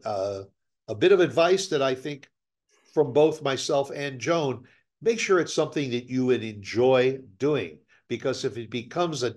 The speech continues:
tedious task and you're not enjoying what you're doing, it's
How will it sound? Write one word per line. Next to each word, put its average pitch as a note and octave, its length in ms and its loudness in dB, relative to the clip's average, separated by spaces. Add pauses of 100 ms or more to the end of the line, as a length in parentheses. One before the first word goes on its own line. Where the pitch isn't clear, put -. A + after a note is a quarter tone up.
tedious F3 720 -2 (380)
task B2+ 680 0 (460)
and B2 420 -4
you're D3 120 0
not D#3 240 2
enjoying C#3 540 2
what C3 220 -2
you're B2+ 80 -6
doing, C3+ 460 0
it's B2 200 -10